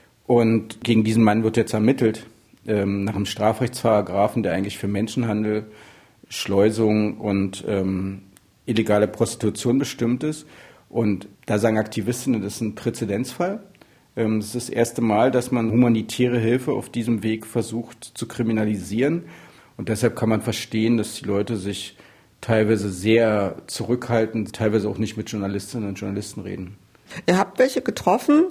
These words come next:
Speaker 2: Die eine, äh, ist die, äh, Alina Mischuk vom Roten Kreuz. Eine ältere Dame, die, äh, euch erzählt hat, na ja, so im, im Herbst konnte sie immer noch in die Sperrzone reinkommen, weil da hat sie einfach behauptet, sie hat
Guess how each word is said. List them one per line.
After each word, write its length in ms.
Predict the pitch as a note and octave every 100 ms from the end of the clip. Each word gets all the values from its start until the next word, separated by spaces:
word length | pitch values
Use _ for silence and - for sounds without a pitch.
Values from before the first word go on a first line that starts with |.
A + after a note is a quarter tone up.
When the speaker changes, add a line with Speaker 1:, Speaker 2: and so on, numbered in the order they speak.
| -
Speaker 2:
Die 100 | -
eine, 1000 | - G#3 A#3 A3+ - G#3 G3+ G3+ G3 F#3+ G3
äh, 100 | F#3+
ist 320 | F3+ - -
die, 260 | F3+ F3+
äh, 340 | F3+ F3 E3 E3
Alina 340 | - F3 F3+ E3
Mischuk 540 | A#3+ - - D#4 - -
vom 220 | - G3+
Roten 320 | G3 G3 G3
Kreuz. 640 | F3 E3+ G3 D#4+ - - - - - - - - -
Eine 280 | G#3 G#3 -
ältere 500 | G3+ C#4 D4+ C4+ B3+
Dame, 380 | A3+ G#3+ A#3+ A#3+
die, 380 | A3 A#3+ C#4
äh, 640 | C#4 - A3+ A3+ A3+ A3 - - -
euch 220 | - A3+
erzählt 480 | - G3 A#3 A#3 A#3
hat, 200 | G#3+ G#3+
na 180 | G3+ G#3+
ja, 300 | A3 A3+ A3+
so 220 | G#3 G#3
im, 220 | G#3+ G3+
im 160 | - G3
Herbst 340 | G#3+ A#3 -
konnte 280 | - B3+ B3
sie 140 | A3
immer 180 | G#3+ G#3+
noch 160 | G#3+ G#3+
in 80 |
die 100 | G3+
Sperrzone 580 | G3+ G3 G3 - G3+ F#3+
reinkommen, 540 | E3+ G#3 E4 C4+ C4 A#3+
weil 80 |
da 120 | G#3+ G#3
hat 160 | G3
sie 100 | -
einfach 220 | G3 F#3+
behauptet, 520 | F#3 F#3 G3 G3+ G3 -
sie 160 | F#3+
hat 220 | F3 E3+